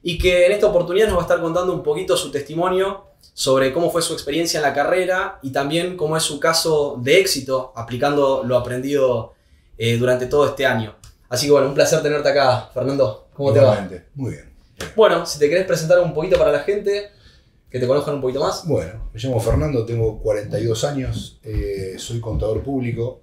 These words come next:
Speaker 2: eh, vivo en la ciudad de Ezeiza, Buenos Aires, Argentina, eh, y bueno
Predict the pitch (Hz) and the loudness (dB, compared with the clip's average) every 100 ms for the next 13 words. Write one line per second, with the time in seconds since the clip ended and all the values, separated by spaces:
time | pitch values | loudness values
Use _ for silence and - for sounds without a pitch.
0 | _ 92 90 87 85 90 110 104 95 90 | _ -18 -14 -14 -16 -10 -6 -4 -2 -4
1 | 90 90 87 85 - 104 101 92 - 120 | -8 -12 -18 -18 -14 -14 -10 -10 -6 -6
2 | 117 - 90 85 - _ - - _ 95 | -4 -8 -10 -14 -20 _ -20 -20 _ -12
3 | 90 - 123 110 95 104 110 117 147 151 | -8 -2 -2 -2 -4 -6 -6 -4 -4 -6
4 | 151 - - 101 95 95 92 90 90 _ | -8 -14 -14 -12 -12 -14 -18 -20 -20 _
5 | _ _ 151 135 175 185 - | _ _ -10 -2 0 -2 -6